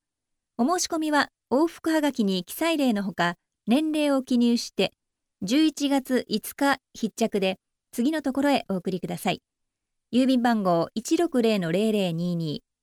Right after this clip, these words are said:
新宿五の十八の二十一、第二分庁舎分館二階、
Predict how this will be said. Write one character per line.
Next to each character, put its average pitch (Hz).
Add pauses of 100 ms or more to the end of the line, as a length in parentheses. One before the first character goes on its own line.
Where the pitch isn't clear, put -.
新 240
宿 214
五 285
の 294
十 240
八 262
の 196
二 202
十 175
一、 - (420)
第 277
二 320
分 302
庁 277
舎 180
分 233
館 214
二 180
階、 160